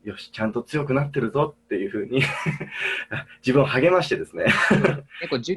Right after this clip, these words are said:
Speaker 2: キロ減っても同じのが持てるってすごいですよね、本当に。
Speaker 1: はい。え、あのー、そこだけで、その減量の時のモチベーションとかは、やっぱり、あの、扱ってる重量を絶対落とさないっていう、こう、確固たる覚悟だと思うので、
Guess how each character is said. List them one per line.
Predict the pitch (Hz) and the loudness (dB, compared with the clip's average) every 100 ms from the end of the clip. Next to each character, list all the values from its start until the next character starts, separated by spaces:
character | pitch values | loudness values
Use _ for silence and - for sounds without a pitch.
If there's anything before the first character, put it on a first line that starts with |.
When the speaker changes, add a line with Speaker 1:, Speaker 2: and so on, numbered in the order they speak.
| - | -4
Speaker 2:
キ | 160 | -4
ロ | 131 | -4
減 | 113 | -6
っ | |
て | _ 113 | _ -6
も | 104 | -4
同 | 113 120 | -2 -2
じ | 131 | -2
の | 117 | -4
が | 98 | -4
持 | 98 | -4
て | - | -6
る | 98 | -8
っ | |
て | - | -10
す | - 117 | -8 -2
ご | 98 | -2
い | |
で | 92 | -4
す | - | -12
よ | 92 | -10
ね、 | 113 | -8
本 | 101 90 | -8 -6
当 | |
に。 | 90 | 2
Speaker 1:
は | 110 101 | 4 4
い。 | - - | -4 -8
え、 | 90 107 104 | -6 -6 -6
あ | 104 | -4
の | 104 101 101 101 80 | 0 2 2 0 -4
ー、 | |
そ | - 113 | -8 0
こ | 123 | 4
だ | 120 | 4
け | 123 120 | 4 2
で、 | 95 - | 2 -2
そ | 110 | -4
の | 104 | -6
減 | 113 139 160 | -2 0 2
量 | 175 | 2
の | 170 | 2
時 | 165 135 | 0 0
の | 107 | 0
モ | 101 | -2
チ | 101 | -2
ベ | 104 | -2
ー | |
シ | 101 98 | 0 -2
ョ | |
ン | 98 | -4
と | 87 | -6
か | 78 | -6
は、 | 80 - - - - | -8 -8 -20 -10 0
や | - | 4
っ | |
ぱ | 117 | 6
り、 | 107 90 - - - | 4 0 -6 -16 -20
あ | |
の、 | 95 87 - | -16 -16 -8
扱 | 110 - - | -10 -2 0
っ | 127 | 0
て | _ 127 | _ 2
る | 117 | 4
重 | 123 120 | 4 4
量 | 104 | 2
を | |
絶 | 110 110 | 0 4
対 | 135 | 6
落 | 131 | 6
と | 131 | 4
さ | 135 | 0
な | 127 98 | 2 2
い | |
っ | |
て | 101 _ | -2 _
い | 82 76 | -12 -12
う、 | - | -14
こ | 80 | -16
う、 | |
確 | - - _ | -14 -14 _
固 | 73 | -6
た | 92 | -4
る | 73 71 _ | -4 -10 _
覚 | 117 113 | -10 -4
悟 | 98 - | -6 -6
だ | |
と | - | -12
思 | 92 92 | -10 -10
う | |
の | - | -12
で、 | - 76 | -10 -10